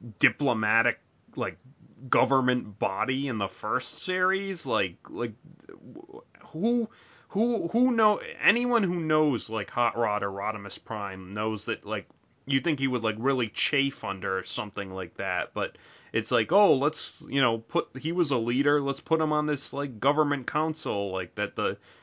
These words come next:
you know, 'cause in, like, part of it might have been, too, like, you know, Rodimus was lame or something, so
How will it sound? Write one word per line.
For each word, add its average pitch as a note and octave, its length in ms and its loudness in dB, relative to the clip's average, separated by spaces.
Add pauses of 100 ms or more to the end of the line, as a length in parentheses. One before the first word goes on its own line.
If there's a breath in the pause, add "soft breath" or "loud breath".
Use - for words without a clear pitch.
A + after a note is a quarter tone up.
you B2+ 120 -2
know, G#2 180 2
'cause G#2 540 -8
in, A2+ 460 -4 (300)
like, A#2+ 280 2
part D#3 220 6
of C3 80 2
it A#2+ 80 0
might B2 200 2
have A#2+ 100 2
been, A2+ 240 2
too, B2 300 2
like, F#2+ 340 0
you C#3+ 80 8
know, A2+ 180 10
Rodimus E3 540 8
was G#2+ 180 -4
lame C3 540 2
or G2+ 120 0
something, F2+ 540 -8
so F#2+ 360 -2